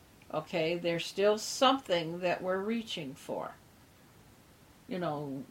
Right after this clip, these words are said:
the, there'll be people who you know and see as celebrities, and you think, you know, they've got the world by the butt here, they've got everything. Then you understand that they found them dead, and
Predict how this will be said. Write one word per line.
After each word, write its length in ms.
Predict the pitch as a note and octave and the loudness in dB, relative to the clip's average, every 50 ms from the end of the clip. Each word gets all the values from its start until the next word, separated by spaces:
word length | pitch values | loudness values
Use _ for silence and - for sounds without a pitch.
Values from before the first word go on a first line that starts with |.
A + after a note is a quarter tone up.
| - - | -16 -10
the, 280 | D3+ D#3+ D#3+ D3+ D3+ C#3+ | -6 -4 -2 -2 -2 -4
there'll 260 | - D#3 D#3 D3 D3 | -4 -2 -2 -2 -2
be 240 | C#3+ D#3+ D#3 D3+ D3 - | -2 -4 -6 -6 -8 -6
people 540 | - - G#3+ A3 A3 - F#3+ F3 D#3+ E3 D#3+ | -2 0 0 0 2 2 4 4 4 4 2
who 340 | - - F3 E3 E3 D#3+ D#3+ - - - - - - - | -2 -2 0 0 0 -2 -4 -8 -16 -20 -20 -20 -16 -8
you 300 | - D#3 F3 G3 A3+ A#3+ | -4 -2 0 4 4 6
know 380 | A#3+ A3 G3+ F#3 F3+ E3+ E3 D#3+ | 6 6 6 4 4 4 2 0
and 160 | D#3+ D#3+ D#3 | -2 -4 -6
see 340 | - - - F#3+ F3 E3+ D#3 | -6 -2 0 2 2 2 2
as 100 | D3+ - | 2 0
celebrities, 840 | - E3 D3+ E3 F3+ G3 A#3 A#3+ B3 G#3 F#3 F3 D#3 D#3 D#3+ - - | 0 0 0 4 6 6 6 6 6 4 2 0 -2 -4 -4 -6 -6
and 140 | E3 D#3+ D#3+ | -6 -4 -4
you 100 | D#3 D#3 | -4 -6
think, 300 | - - D#3+ D#3 D#3 - - - | -4 -2 -2 -2 -4 -6 -8 -6
you 100 | F3 E3+ | -4 -2
know, 140 | D#3+ D#3+ | 0 0
they've 260 | D#3+ E3+ E3+ F3 E3+ - | 2 2 0 0 0 0
got 280 | - B2+ C3+ - - | 2 2 0 0 -2
the 80 | D#3+ D3+ | -4 -4
world 420 | D#3 E3+ F3+ G3 G#3+ G#3+ G3+ F3+ | 0 2 4 6 8 6 6 6
by 160 | F3+ E3 E3 | 4 2 2
the 140 | D#3+ E3 E3 | 2 0 -2
butt 300 | D#3+ F3 F#3+ A3+ C4+ C4 | 2 4 4 4 4 4
here, 200 | - F#3+ D3+ D3+ | 0 -2 -2 0
they've 240 | D#3+ E3 D#3+ D#3+ - | 0 0 -2 -2 0
got 220 | D3+ D#3+ E3 D#3 | 0 0 2 2
everything. 500 | F3 G#3 A#3+ C#4+ C4+ - - F#3 B2+ - - - - - - - - - - - | 2 2 0 -2 -4 -6 -6 -6 -6 -8 -12 -18 -20 -20 -20 -20 -20 -20 -16 -10
Then 160 | - F#3+ F#3+ F#3 | -8 -8 -6 -4
you 120 | F3 E3+ | -2 -2
understand 640 | F3+ F#3 E3+ E3 E3 - - F#3+ F#3 F#3 F3+ F3+ F3+ | -2 -2 -2 -6 -8 -6 -2 -2 0 0 0 -2 -2
that 140 | F3 - - - - - - - - - - - - | -4 -6 -6 -10 -20 -20 -20 -20 -20 -20 -20 -10 -4
they 160 | - E3 E3 | -2 -2 0
found 320 | D#3+ - F#3 F3 F#3+ F3+ F#3 | 2 4 4 4 4 4 0
them 200 | F3 E3+ E3 E3 | -2 -4 -2 0
dead, 240 | F3 E3 F3 F3 | 2 4 4 2
and 260 | F3+ F3 E3+ - - | 2 -2 -10 -10 -12